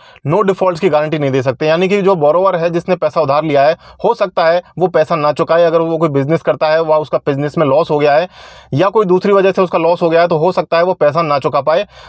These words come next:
तो no defaults की ये गारंटी नहीं देते हैं। इसके बाद ये कहते हैं कि हमने सॉफ्ट रिकवरी का एक प्रोसेस बना रखा है और हम रिकवरी के लिए कलेक्शन प्रोसेस भी हमारा है, but दोस्तों उसके बाद भी ये लोग गारंटी नहीं दे सकते कि आपका पैसा वापस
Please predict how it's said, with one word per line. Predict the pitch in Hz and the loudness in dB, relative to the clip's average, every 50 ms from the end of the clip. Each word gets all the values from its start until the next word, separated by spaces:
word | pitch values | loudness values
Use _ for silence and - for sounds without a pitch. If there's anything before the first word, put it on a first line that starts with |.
| - - | -10 -2
तो | 214 196 | 0 0
no | 175 170 202 220 185 190 | 2 2 2 2 0 0
defaults | - - 190 196 185 - | 0 0 -2 -2 -2 -2
की | - 202 | -2 0
ये | 196 185 185 180 | 2 2 2 2
गारंटी | 160 156 151 156 139 175 170 | 2 2 0 0 0 0 0
नहीं | 151 139 143 135 | 2 2 0 0
देते | 127 120 - 123 | 0 -2 -2 -2
हैं। | 113 110 107 107 - _ - - - - - - - - | -4 -4 -6 -8 -10 _ -20 -20 -20 -20 -20 -16 -10 -6
इसके | 170 170 - 220 | -4 -2 -2 0
बाद | 202 208 202 208 | 0 0 -2 -2
ये | 196 | 0
कहते | 202 202 190 208 | 0 0 2 2
हैं | 214 214 | 0 0
कि | 214 | 0
हमने | 208 208 208 | 0 -2 -2
सॉफ्ट | - - 202 196 196 - | -4 -2 -2 -2 0 0
रिकवरी | 170 170 - 180 175 175 196 | -2 -2 0 0 0 2 2
का | 190 196 | 2 0
एक | 190 180 | 0 0
प्रोसेस | 180 170 165 190 180 | -2 -4 -2 -2 -2
बना | 170 175 175 170 | -2 0 0 0
रखा | 170 175 - 180 180 | -2 0 0 0 0
है | 185 190 160 | 0 0 0
और | - 175 175 175 185 185 185 160 | 0 0 0 2 2 2 2 2
हम | 127 151 156 175 180 170 | 0 0 -2 0 0 0
रिकवरी | 151 156 156 165 156 156 165 190 | 0 -2 0 0 0 0 0 -2
के | 170 185 | 0 0
लिए | 175 165 170 180 185 - - - _ - | 0 2 2 2 0 -2 -6 -18 _ -6
कलेक्शन | 165 170 180 - 214 196 185 | -4 -4 -2 -2 -2 -2 0
प्रोसेस | 175 165 160 - 190 185 | 0 -2 0 0 0 -2
भी | 170 175 190 | 0 0 0
हमारा | 180 170 170 170 175 | 0 2 2 0 0
है, | 165 165 180 202 202 - - - - - - 131 | 0 0 -2 -2 -4 -8 -16 -20 -20 -12 -8 -6
but | 139 190 202 | -4 -2 -2
दोस्तों | 190 202 202 185 220 208 | 0 -2 -2 0 0 -2
उसके | 196 - 208 | 0 0 -2
बाद | 180 165 170 175 170 | 0 0 0 0 0
भी | 170 190 190 185 | 0 2 2 2
ये | 175 | 2
लोग | 180 185 175 | 0 0 0
गारंटी | 143 147 151 160 170 160 185 | 0 0 0 0 -2 -2 -2
नहीं | 165 160 165 | 0 2 2
दे | 175 165 | 0 0
सकते | - 175 - - 196 196 | 0 -2 -2 -2 -2 0
कि | 202 | 0
आपका | 185 170 156 - 180 | 0 -2 -2 -2 -2
पैसा | - 151 143 143 170 160 | 0 0 0 0 0 0
वापस | 151 151 151 185 - | 0 0 -2 -4 -6